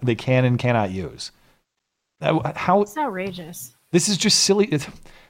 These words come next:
Speaker 1: the moment we stop giving this word so much power is the moment trolls stop uttering it for exactly this sort of reaction. If you start saying, uh, "Yeah, I don't fucking care, it's a word, I have cars to drive,"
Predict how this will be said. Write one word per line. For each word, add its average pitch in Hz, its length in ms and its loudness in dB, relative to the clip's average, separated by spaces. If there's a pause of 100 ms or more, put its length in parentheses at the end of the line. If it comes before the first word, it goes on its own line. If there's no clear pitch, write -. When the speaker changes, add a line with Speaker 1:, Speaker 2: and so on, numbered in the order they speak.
(140)
Speaker 1:
the 165 140 4
moment 240 520 6
we 185 160 4
stop 170 480 2
giving 156 300 4
this 156 220 4
word 127 320 4
so 131 160 2
much 127 200 2
power 123 440 4
is 127 180 2
the 135 80 4
moment 143 400 4
trolls 131 520 4
stop 123 440 4
uttering 123 340 4
it 110 200 0
for 123 120 -2
exactly 117 520 0
this 107 160 0
sort 113 200 0
of 101 140 -4
reaction. 104 480 0 (200)
If 160 120 2
you 185 100 6
start 214 300 2
saying, 170 320 4 (400)
uh, 139 160 4
"Yeah, 143 140 6
I 135 40 6
don't 135 160 6
fucking 120 220 2
care, 120 180 2
it's 104 100 -2
a 107 60 0
word, 95 320 0
I 110 80 -2
have 107 120 2
cars 104 260 0
to 92 80 -10
drive," 76 340 -10